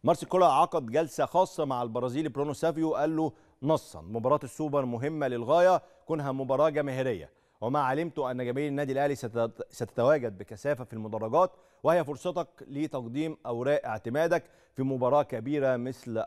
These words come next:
السوبر، وتثبت للجميع أنك لاعب كبير". ده اللي بيدور في النادي الأهلي. لسه في حاجة تاني ولا خلاص كده؟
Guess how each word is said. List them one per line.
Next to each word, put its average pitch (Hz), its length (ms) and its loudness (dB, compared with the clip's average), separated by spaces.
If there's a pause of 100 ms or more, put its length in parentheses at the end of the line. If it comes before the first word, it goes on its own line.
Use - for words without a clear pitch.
السوبر، 185 600 2 (240)
وتثبت 131 400 -6
للجميع 120 540 -4
أنك 120 260 -8
لاعب 113 440 0 (440)
كبير". 101 500 -10 (2750)
ده 127 100 2
اللي 160 120 2
بيدور 117 400 -4 (260)
في 113 320 -4 (400)
النادي 107 460 -2 (140)
الأهلي. 98 360 -8
لسه 120 240 -6
في 101 80 -8
حاجة 135 160 -4
تاني 185 340 0 (300)
ولا 113 180 -2
خلاص 113 320 -4
كده؟ 107 260 -2